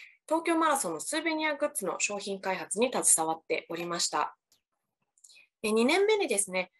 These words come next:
場所を東京に移しまして、東京オリンピック、パラリンピックの商品の企画開発担当となり、日本代表選手団のウェアであったり、聖火リレーのユニフォーム、またですね、ライセンスグッズと呼ばれる、まあ、お土産になるような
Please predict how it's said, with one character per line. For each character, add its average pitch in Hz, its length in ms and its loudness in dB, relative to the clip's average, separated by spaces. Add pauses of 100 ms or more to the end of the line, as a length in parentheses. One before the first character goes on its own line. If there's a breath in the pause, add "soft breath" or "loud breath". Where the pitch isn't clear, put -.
(120)
場 208 80 -6
所 311 200 0
を - 20 -8
東 339 240 -8
京 339 180 -6
に 320 280 -6
移 240 160 -8
し 254 160 0
ま 247 140 -2
し - 120 -4
て、 220 300 -8 (280 soft breath)
東 330 200 -4
京 311 160 -4
オ 294 60 -2
リ 277 120 -6
ン 262 100 -12
ピ 262 100 -10
ッ 247 40 -12 (100)
ク、 - 260 -8
パ 220 100 -12
ラ 262 120 2
リ 277 140 -4
ン 262 120 -12
ピ 277 100 -12
ッ 262 40 -12 (100)
ク 220 120 -14
の 240 340 -4 (200)
商 247 200 -2
品 175 180 -10
の 156 80 -10
企 - 160 -12
画 247 220 -8
開 226 200 -2
発 220 200 -4
担 214 240 -6
当 160 120 -6
と 156 140 -14
な 190 120 -4
り、 220 260 -4 (320 loud breath)
日 202 100 -12
本 220 200 -2
代 196 200 0
表 196 180 -2
選 202 180 -6
手 196 160 -4
団 185 180 -6
の 277 160 0
ウ 233 80 -8
ェ 226 180 0
ア 220 40 -2
で 226 100 -2
あ 233 40 2
っ 233 120 -8
た 214 80 -4
り、 240 280 -2 (140)
聖 262 200 0
火 254 120 0
リ 233 120 0
レ 180 120 -2
ー - 20 -6
の 156 100 -10
ユ 196 140 -4
ニ 180 160 -8
フ 151 100 -18
ォ 143 40 -16
ー - 20 -
ム、 - 160 -14 (380 loud breath)
ま 214 80 -12
た 233 100 0
で 196 80 -2
す 190 100 -8
ね、 175 200 -2
ラ 247 140 2
イ 269 40 -2
セ 262 140 0
ン 247 100 0
ス 226 140 -4
グ 214 100 -2
ッ 202 80 -4
ズ - 120 -6
と 160 220 -10
呼 151 140 -16
ば 151 120 -12
れ 156 140 -8
る、 214 260 4 (160)
ま - 80 -8
あ、 - 60 -4
お 214 80 2
土 269 100 2
産 247 200 2
に 233 220 -2
な 220 100 -4
る 190 100 -8
よ 151 140 -8
う - 20 -12
な - 180 -10